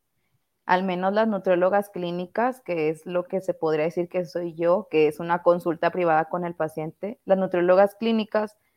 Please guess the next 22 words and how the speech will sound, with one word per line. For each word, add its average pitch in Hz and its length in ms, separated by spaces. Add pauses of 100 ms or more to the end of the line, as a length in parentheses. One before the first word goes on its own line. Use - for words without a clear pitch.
(200)
eh, 160 440 (100)
ganan 180 360
muy 170 160
poco, 165 460 (140)
aunque 180 300
sea 175 180
en 170 100
hospitales 170 640
de 165 60
altas 156 340
gamas. 180 520
Entonces, 165 960 (180)
las 185 260
que 170 180
ganan 160 380
más 220 440
o 180 100
el 160 120
ámbito 170 340
que 180 120
gana 165 260
más 175 360